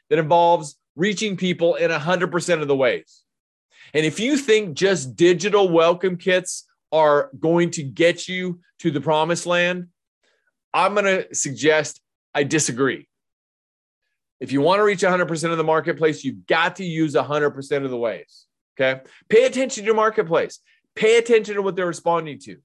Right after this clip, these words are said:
And yes, I understand the investment's a little bit more money for the snail mail portion. I get it. If you can't afford the resources,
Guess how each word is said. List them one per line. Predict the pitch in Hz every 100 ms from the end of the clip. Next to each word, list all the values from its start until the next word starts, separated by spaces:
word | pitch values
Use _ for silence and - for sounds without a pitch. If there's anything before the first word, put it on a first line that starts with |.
| _ _ _
And | 180 190
yes, | 202 208 185 -
I | 175 190 190
understand | 185 180 - 185 185 190 185 160
the | 165
investment's | 156 170 180 - 180 175
a | 185
little | 185 180
bit | 165 180 170
more | 180 175
money | 170 185 190 180
for | 180 185
the | 170
snail | - 180 180 185 180
mail | 175 175 165
portion. | 135 175 170 139 151 135 - _ _ _
I | 165 180
get | 151 185 185
it. | 160 - _ _ _ -
If | 143 139
you | 151
can't | 190 190 175
afford | 151 185 185
the | 160
resources, | 170 185 180 196 180 180 185